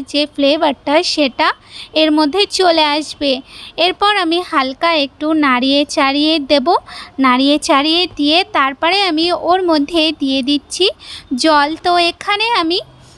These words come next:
এক গ্লাসের মতন একটু জল দিয়ে দিচ্ছি। জলটাকে দিয়ে এরপর ভালো করে একটু নাড়িয়ে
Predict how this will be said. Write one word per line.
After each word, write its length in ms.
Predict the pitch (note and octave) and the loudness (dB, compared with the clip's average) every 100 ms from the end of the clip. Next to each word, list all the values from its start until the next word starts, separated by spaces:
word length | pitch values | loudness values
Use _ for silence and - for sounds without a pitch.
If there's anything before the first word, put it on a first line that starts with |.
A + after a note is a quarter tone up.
| - - D4 | -20 -4 -4
এক 80 | D4 | -2
গ্লাসের 480 | C#4+ F4 F#4 G4+ G#4+ F#4+ | 0 0 0 -2 -2 0
মতন 340 | D#4+ - D#4+ F4+ D#4+ | -2 0 2 2 0
একটু 220 | - D#4 D#4+ D4+ | -2 -4 -2 2
জল 180 | C#4+ C#4 C#4+ | 2 4 2
দিয়ে 180 | D4 C#4+ | 0 0
দিচ্ছি। 340 | D#4 D4+ - F#4 G4 - | -2 -4 -2 0 0 -2
জলটাকে 560 | C#4 A#3+ A#3+ B3+ D4 C#4+ B3+ | -4 -2 -2 -2 -2 -4 0
দিয়ে 240 | C4+ D4+ F4+ D4 | 0 2 2 0
এরপর 260 | C4+ D#4+ E4+ E4 | 0 0 0 -2
ভালো 220 | C#4+ C4 D4+ D#4 | -4 -2 -2 2
করে 160 | D4+ D#4 | 2 2
একটু 200 | C#4+ - D#4+ D4+ | 0 -2 -2 0
নাড়িয়ে 340 | C4 C4 C4+ | 2 2 0